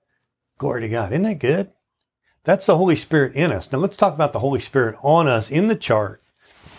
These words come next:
you see new language of prayer and praise. Speaking in tongues.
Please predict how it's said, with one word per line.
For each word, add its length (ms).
you 120
see 560
new 360
language 600
of 320
prayer 720
and 240
praise. 840
Speaking 480
in 160
tongues. 500